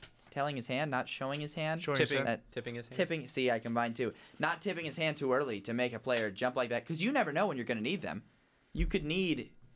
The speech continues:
Speaker 1: D J, like, if Klubnik goes down later in the season,
Speaker 2: I'm
Speaker 1: so.
Speaker 2: starting to forget already. W-, was D J still the quarterback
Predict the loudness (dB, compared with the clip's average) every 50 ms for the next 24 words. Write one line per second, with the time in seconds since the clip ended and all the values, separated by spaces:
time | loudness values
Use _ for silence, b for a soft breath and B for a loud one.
0 | -20 -20 -12 -2 0 0 2 2 2 4 4 4 4 2 2 0 -2 -4 -8 -8
1 | -4 -2 0 0 0 -2 -2 0 0 0 2 2 2 2 4 4 2 2 0 -2
2 | -6 -10 -18 _ -20 _ -20 -20 -20 _ -20 -20 -6 -2 0 2 2 2 0 -2
3 | -4 -4 -6 -6 -6 -6 -4 -2 -2 -2 2 2 0 0 0 -2 -8 -8 -6 -4
4 | 2 2 2 4 2 0 0 -2 -4 -4 -8 -10 -12 -16 -20 -20 _ -20 -20 _
5 | -18 -12 -10 -8 -8 -8 -4 0 2 2 2 0 -2 -2 0 0 0 2 0 -2
6 | 0 2 2 2 2 2 -2 0 0 2 2 2 2 2 2 2 2 0 -2